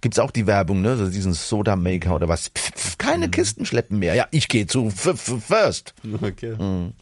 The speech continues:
Speaker 1: Genau. Was war dein Kiemenklatscher? Kommt dir spontan was?
Speaker 2: Ja.
Speaker 1: Authentisch, ungelogen? Die letzten zwei Wochen?
Speaker 2: Die letzten zwei Wochen?
Speaker 1: Ja.
Speaker 2: Es, es war super. Ich war im Flow. Ich, ich bin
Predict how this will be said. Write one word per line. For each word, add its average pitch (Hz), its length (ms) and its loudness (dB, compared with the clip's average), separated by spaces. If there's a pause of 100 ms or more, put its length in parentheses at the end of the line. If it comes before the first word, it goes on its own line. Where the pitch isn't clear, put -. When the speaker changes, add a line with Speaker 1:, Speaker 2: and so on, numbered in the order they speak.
(580)
Speaker 1:
Genau. 120 340 2
Was 190 260 2
war 220 120 4
dein 233 220 2
Kiemenklatscher? 123 520 4
Kommt 156 220 0
dir 196 160 2
spontan 180 520 0
was? - 420 -2
Speaker 2:
Ja. 120 200 2
Speaker 1:
Authentisch, 160 520 2
ungelogen? 160 640 -2 (280)
Die 120 60 0
letzten 131 260 0
zwei 135 220 0
Wochen? 135 260 -2 (600)
Speaker 2:
Die 82 60 -6
letzten 101 300 -4
zwei 98 200 -2
Wochen? 101 240 0
Speaker 1:
Ja. 87 240 -2 (2000)
Speaker 2:
Es, - 280 -14 (520)
es - 180 -14
war 90 80 -2
super. 95 300 -2
Ich 82 120 -4
war 92 120 2
im 95 120 0
Flow. 107 580 2
Ich, 90 360 -8
ich - 220 -16
bin 95 440 0